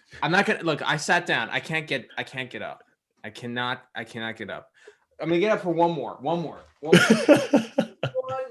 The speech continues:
Speaker 1: One more. All right.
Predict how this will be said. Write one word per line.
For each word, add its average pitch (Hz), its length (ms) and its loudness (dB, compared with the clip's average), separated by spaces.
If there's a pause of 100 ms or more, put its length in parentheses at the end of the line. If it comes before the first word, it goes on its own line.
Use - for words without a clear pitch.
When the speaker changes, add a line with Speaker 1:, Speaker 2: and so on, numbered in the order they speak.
(760)
Speaker 1:
One 165 320 -12
more. - 160 -20 (720)
All 719 100 -8
right. - 200 -10